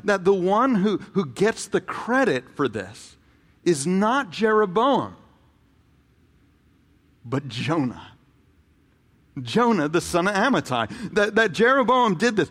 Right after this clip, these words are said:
according to the word of the Lord, the God of Israel, which he spoke by his servant Jonah, the son of Amittai, the prophet who was from Gath Hepher. Which means when we get to the book of Jonah,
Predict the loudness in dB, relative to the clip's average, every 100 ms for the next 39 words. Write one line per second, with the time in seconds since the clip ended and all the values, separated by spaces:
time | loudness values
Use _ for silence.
0 | -4 -4 -2 2 4 4 4 4 2 4
1 | 4 4 4 2 2 2 -2 -2 -2 0
2 | 2 2 2 2 0 0 0 0 -2 -4
3 | -2 -2 -6 -4 0 0 0 0 2 2
4 | 0 -2 0 2 2 0 -2 0 2 4
5 | 2 2 -2 0 0 2 2 2 2 -2
6 | -4 -4 -6 -8 -2 -2 -2 -2 0 0
7 | 2 0 0 -4 0 2 4 2 0 -4
8 | 0 2 2 0 2 0 0 0 0 2
9 | -2 -2 -16 _ _ _ _ _ _ _
10 | _ _ _ _ _ _ _ _ _ _
11 | _ _ _ _ _ _ _ _ _ -2
12 | 0 0 -2 -2 -2 0 0 0 -2 -2
13 | -8 -6 -4 -4 -4 -8 -6 -6 -6 -10